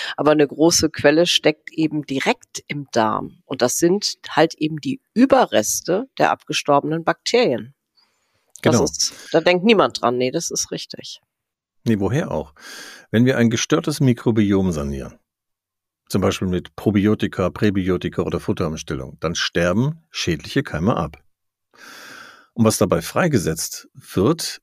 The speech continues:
Speaker 2: ist alles andere als harmlos. Und wo gehen denn die Leichen bitte hin? Wo verschwinden die denn? Diese Bakterienleichen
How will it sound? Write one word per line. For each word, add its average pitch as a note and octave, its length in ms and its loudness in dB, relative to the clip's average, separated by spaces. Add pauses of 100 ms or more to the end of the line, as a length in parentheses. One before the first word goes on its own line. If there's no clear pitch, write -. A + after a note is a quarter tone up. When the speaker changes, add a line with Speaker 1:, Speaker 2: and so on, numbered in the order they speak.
Speaker 2:
ist - 360 0
alles A#2 320 2
andere E2+ 280 -4
als F2 200 -6
harmlos. D3+ 600 -2 (200)
Und A#2+ 220 4 (140)
wo G2 580 0 (180)
gehen A#2 240 6
denn G2 120 4
die F2 100 0
Leichen E2+ 340 -2
bitte D2+ 200 -8
hin? C3 260 2 (1080)
Wo - 80 -8
verschwinden - 480 0
die D2 100 -6
denn? - 240 -10 (600)
Diese G2 200 2
Bakterienleichen A#2 1080 0